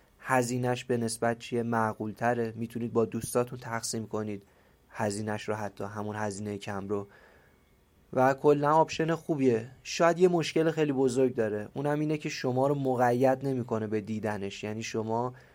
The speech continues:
موقعی که کلاس کنکوری ثبت نام کردید مجبورید برید، تو اون ساعت خاص تشکیل می‌شه. ولی اگر آدمی باشید که خیلی پیگیر نباشید، فیلم آموزشی رو بگیرید، هی نگاه نمی‌کنید، هی پشت گوش میندازید.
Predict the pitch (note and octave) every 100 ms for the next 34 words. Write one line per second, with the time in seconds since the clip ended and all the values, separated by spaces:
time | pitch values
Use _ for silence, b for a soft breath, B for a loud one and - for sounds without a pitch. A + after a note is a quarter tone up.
0 | B - A#2 A2+ A#2+ B2 B2 B2+ B2+ A2+
1 | A2+ A#2 B2 C3 B2 A#2+ - _ - A2
2 | G#2+ - A2 A2 A2 G#2+ - A2 G#2+ A2
3 | A2+ G#2+ G#2 C3+ C3 B2 A#2 A#2 A#2 C3
4 | D3+ C3 B2 G2 - _ b b b b
5 | b _ A#2+ B2 B2+ B2 A2 A2+ A2 B2
6 | B2 A#2+ A2 - G2 F#2 - - A#2 C3+
7 | D#3+ D#3+ D#3 C#3+ C3 C3+ C#3 C#3 C#3 C3
8 | C3+ C3 A#2 A2+ A2+ A2+ - b b b
9 | b _ - A#2 A#2 A#2 A#2 A2+ A2+ A2+
10 | - B2+ - A#2+ A#2 A2 A2 G#2+ A2+ -
11 | A2+ A2+ G#2+ A2+ B2+ C#3 C3 C3+ C3 A#2+
12 | A#2+ A#2+ A#2+ C3+ C3+ C3 B2+ A#2+ A2+ A#2
13 | B2 A#2 - G#2+ B2+ B2+ C#3+ C3+ C3+ C3
14 | B2+